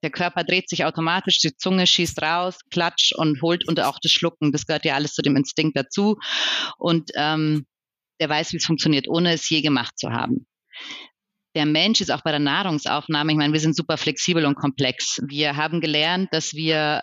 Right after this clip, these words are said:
in ein Restaurant gehen können, da Essen bestellen, einen Kühlschrank haben, was rausholen, kochen. Also wir, wir sind da viel, viel flexibler in der Verhaltensweise und deswegen ist es eh ein bisschen schwieriger mit Instinkten beim Menschen.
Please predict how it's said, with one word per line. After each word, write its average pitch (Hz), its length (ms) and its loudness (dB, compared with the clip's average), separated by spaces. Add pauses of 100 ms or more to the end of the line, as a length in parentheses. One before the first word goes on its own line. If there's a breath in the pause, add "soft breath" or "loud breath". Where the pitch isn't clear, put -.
in 143 180 2
ein 139 160 2
Restaurant 147 480 0
gehen 175 200 2
können, 170 220 -2
da 160 180 0
Essen 165 260 -2
bestellen, 151 500 2
einen 139 120 2
Kühlschrank 175 460 2
haben, 156 220 0
was 143 180 -4
rausholen, 160 520 0
kochen. 175 320 0
Also 143 280 0
wir, - 180 2 (400)
wir 160 80 2
sind 180 160 2
da 160 80 0
viel, - 280 -2
viel 202 200 2
flexibler 175 560 0
in 156 40 0
der 151 120 0
Verhaltensweise 180 760 -2
und 170 60 2
deswegen 165 300 2
ist 160 80 0
es 165 180 -4
eh 170 140 2
ein 175 100 0
bisschen 160 200 2
schwieriger 160 380 2
mit 139 120 0
Instinkten 165 560 0
beim 139 160 0
Menschen. 180 460 2